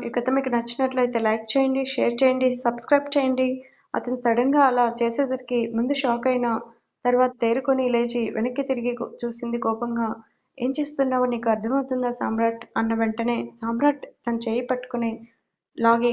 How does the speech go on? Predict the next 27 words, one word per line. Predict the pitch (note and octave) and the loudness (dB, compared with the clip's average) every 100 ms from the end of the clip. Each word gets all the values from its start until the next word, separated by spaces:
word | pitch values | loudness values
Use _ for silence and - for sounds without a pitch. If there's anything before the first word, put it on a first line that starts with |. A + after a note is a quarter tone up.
| A#3 | 0
గోడకి | A3 A3+ C4+ | 0 2 2
లాక్ | A#3+ A3+ - | 0 -2 -4
చేశాడు. | B3+ B3 A#3 A3+ A3+ - | -2 -2 -2 0 -2 -2
గోడకి | A3 C#4 C#4+ | 0 0 0
అతుక్కుపోయిన | C#4 B3 A#3+ A#3+ A#3+ | -2 -6 -4 -2 -2
కుషిత | A#3 A3 - - A#3 | -4 -6 -6 -2 -2
విసుక్కుపోయి | G#3+ - - B3 B3 A#3 A3+ A3+ | -4 -10 -12 -4 -2 0 -4 -6
అతన్ని | A3 A#3 A3+ | -8 -8 -6
చూసింది. | A#3 A3+ A#3+ A#3 A#3 - - | -6 -6 -6 -4 -4 -6 -4
"ఏంటి | A#3+ C4+ C4 A#3+ - | -4 0 0 0 -4
ఏదో | A3 A3+ | -6 -2
అన్నావు?" | C#4 B3 B3 B3 A#3+ - _ - | 0 2 0 0 -4 -12 _ -8
"మళ్ళీ | A3 B3 D4 | -2 2 2
అను, | B3+ B3 | 0 -2
సరిగ్గా | - A3 A#3 A#3 C4+ | -2 -2 0 0 0
వినపడలేదు," | A3+ A3 B3 B3+ A#3+ A#3+ A#3 A#3+ - _ A3 | 0 -4 -4 0 0 0 -2 -4 -14 _ -6
అన్నాడు | A#3 B3 B3 - _ _ | -2 0 0 -4 _ _
కూల్గా. | - A#3+ A#3 A3+ - _ _ _ _ _ - | -6 -2 -2 -2 -6 _ _ _ _ _ -8
ఇందాక | A#3+ C#4+ D4 C4 A#3 - | -2 -2 0 -2 -2 -4
అతని | G#3+ A#3+ | -8 -6
పేరు | A3+ A#3 B3 | -4 -4 -2
పలకడం | B3 A#3+ A#3+ A#3+ | -6 -4 -2 -2
గుర్తొచ్చి, | A#3 - A#3 - A#3+ - | -2 -8 -10 -6 -6 -4
"అవును, | G#3+ A#3 A#3+ A3+ - _ - _ - | -2 2 2 2 -4 _ -20 _ 2
పేరు | A#3 B3+ | 4 4
పెట్టి | C#4 C#4 B3+ | 2 -4 -6
పిలిచాను, | B3 A#3 - B3+ B3 | -8 -8 -6 -4 -4